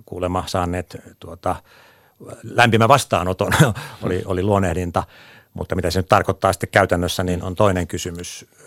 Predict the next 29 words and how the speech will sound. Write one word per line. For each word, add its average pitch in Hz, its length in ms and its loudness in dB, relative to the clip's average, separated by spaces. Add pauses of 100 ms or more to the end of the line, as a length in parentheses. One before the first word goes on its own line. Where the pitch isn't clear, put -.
(320)
Kyllä 110 200 4
tämmöisiä 131 340 4
aloitteita 123 380 4
tehtiin. 85 600 -2 (880)
Saksan 98 300 -2
voitto 110 260 2
näytti 113 280 2
niin 110 320 2
varmalta 92 420 2
siinä 87 320 -4 (140)
jatkosodan 87 600 -6 (120)
alkuna, 82 440 -2
että 80 220 -18
haluttiin 87 400 -8
tietysti 98 340 -6
sitten - 380 -10 (580)
lämmitellä 101 400 4
niitä 107 240 2
mahdollisia 101 640 2 (120)
tulevaisuuden 107 520 6
visioita, 110 560 6 (920)
jotka 95 260 -6
sitten 101 300 -2
osoittautuivat 98 680 0
harhanäyksi, 107 840 2 (140)
kuten 87 300 -16
vision 92 340 -14
alkuperäinen 95 500 -10
hebrean 92 400 -4